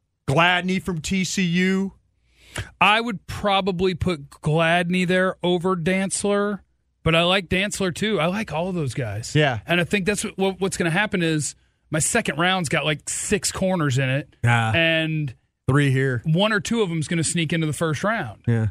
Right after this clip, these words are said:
Speaker 2: But, well, where do you have Gladney?
Speaker 1: I have him in the second round. I have Arnett,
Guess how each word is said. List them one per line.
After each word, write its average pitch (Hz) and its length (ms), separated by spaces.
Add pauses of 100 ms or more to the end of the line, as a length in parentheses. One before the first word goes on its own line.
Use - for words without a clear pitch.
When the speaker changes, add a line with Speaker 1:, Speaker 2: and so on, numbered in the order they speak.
(140)
Speaker 2:
But, 208 160
well, 226 200
where 220 100
do 214 80
you 202 60
have 175 80
Gladney? 151 480 (480)
Speaker 1:
I 151 100
have 175 180
him 170 60
in 160 80
the 147 80
second 156 320
round. 143 240
I 160 60
have 185 200
Arnett, 170 560